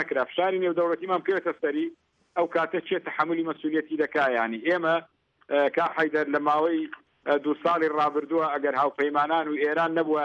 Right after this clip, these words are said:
هەولێر، ئێستا داعشی تیا بوو، یعنی لە حالەت هەرێمی کوردستان بە خۆمان هەمومان باش دەزانین ئەگەر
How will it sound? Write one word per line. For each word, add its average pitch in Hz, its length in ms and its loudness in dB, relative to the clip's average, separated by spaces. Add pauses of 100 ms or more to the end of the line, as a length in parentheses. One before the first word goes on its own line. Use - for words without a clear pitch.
(120)
هەولێر، 151 360 2
ئێستا 165 200 -2
داعشی 165 480 0
تیا 147 240 -2
بوو، 127 120 -4
یعنی 113 340 -2 (500)
لە 127 120 -2
حالەت 160 360 2
هەرێمی 165 320 -2
کوردستان 151 460 -2
بە 151 100 0
خۆمان 156 260 0
هەمومان 156 360 2
باش 156 200 4
دەزانین 139 360 0
ئەگەر 127 180 0